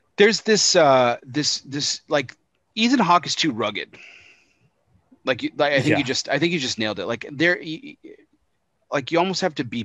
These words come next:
Speaker 1: boyish to play
Speaker 2: Yeah,
Speaker 1: Legolas,
Speaker 2: exactly.
Speaker 1: I think. Um, but he still has this kind of this, this badassery about him, which is in-, which is
Speaker 2: Mm-hmm.
Speaker 1: interesting. He, he, he, I don't know. He does a great job with the role. I think it's just, just, just pretty fantastic about it.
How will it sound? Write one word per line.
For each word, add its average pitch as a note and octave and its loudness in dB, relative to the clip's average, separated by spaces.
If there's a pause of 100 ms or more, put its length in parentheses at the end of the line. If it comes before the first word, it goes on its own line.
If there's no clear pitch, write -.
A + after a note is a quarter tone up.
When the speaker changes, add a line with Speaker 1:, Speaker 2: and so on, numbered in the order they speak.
Speaker 1:
boyish G#2 -2 (720)
to B2 -10
play G#2+ -4
Speaker 2:
Yeah, A#2+ 4
Speaker 1:
Legolas, G2 -4
Speaker 2:
exactly. G#2 -4
Speaker 1:
I F#2+ -10
think. - -18 (1160)
Um, G#2+ 0 (1300)
but D#3 0
he D#3 6
still G#3+ 4
has F3 4
this C3+ -2
kind D3 -2
of B2 -2
this, A#2 -4
this G#2+ -8
badassery A#2 0
about B2 -2
him, C3 -10
which A2+ -10
is G2 -10
in-, A2 -8
which A#2 -10
is C3 -4
Speaker 2:
Mm-hmm. A#2 -2
Speaker 1:
interesting. G2 -8
He, G#2+ -12 (160)
he, A#2+ -12 (160)
he, - -14
I B2+ 0
don't B2 -2
know. F#2+ -6
He A2 -10
does C#3 -6
a G#2+ -12
great G2 -10
job F2+ -6
with - -20
the - -20
role. - -12
I F#2 -14
think A2 -12
it's G#2 -10
just, - -14 (640)
just, - -12 (320)
just A2 -12
pretty G2 -12
fantastic E2+ -10
about - -12
it. - -18